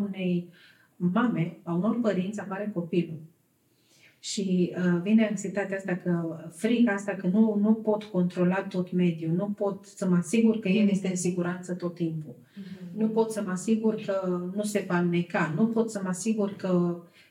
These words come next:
Speaker 1: nu pot să asigur siguranța, nu pot să-i dau siguranță sută la sută copilului meu și apare, uh, anxietate, dar e,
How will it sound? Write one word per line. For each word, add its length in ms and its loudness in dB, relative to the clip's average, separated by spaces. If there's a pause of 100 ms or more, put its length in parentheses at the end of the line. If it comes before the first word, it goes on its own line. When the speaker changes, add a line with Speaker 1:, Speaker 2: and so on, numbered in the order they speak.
Speaker 1:
nu 160 4
pot 200 0
să 80 -4
asigur 340 -2
siguranța, 680 -4
nu 120 4
pot 180 0
să-i 160 0
dau 200 2
siguranță 560 -2
sută 240 -4
la 100 0
sută 280 -6
copilului 580 -2
meu 200 2
și 500 0 (280)
apare, 760 2 (140)
uh, 480 -8 (460)
anxietate, 760 -2
dar 140 4
e, 240 2